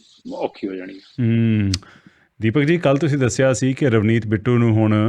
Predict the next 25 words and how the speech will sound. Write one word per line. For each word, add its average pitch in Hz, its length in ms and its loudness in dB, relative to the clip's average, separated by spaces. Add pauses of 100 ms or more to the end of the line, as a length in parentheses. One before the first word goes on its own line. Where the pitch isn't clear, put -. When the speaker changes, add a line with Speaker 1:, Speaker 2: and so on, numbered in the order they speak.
(140)
Speaker 2:
ਰਾਜਸਥਾਨ 113 640 2
ਤੋਂ, 117 460 0
ਅ, 104 380 -2
ਲੋਕ 107 240 0
ਸਭਾ 113 280 0
ਦੇ 110 120 2
ਵਿੱਚ 107 520 0
ਨਾਮਜ਼ਦ 101 440 0
ਕਰ 110 200 2
ਦਿੱਤਾ 104 300 2
ਗਿਆ, 92 320 -4 (480)
ਅ, 101 240 2
ਰਾਜ 131 200 4
ਸਭਾ 113 200 4
ਦੇ 101 80 4
ਵਿੱਚ, 92 120 0
ਸੌਰੀ, 107 300 -6
ਰਾਜ 101 200 2
ਸਭਾ 107 200 2
ਦੇ 101 60 0
ਵਿੱਚ 98 140 -4
ਨਾਮਜ਼ਦ 98 320 -2
ਕੀਤਾ 95 300 -4
ਗਿਆ। 104 220 -6 (480)
ਤੇ 127 360 0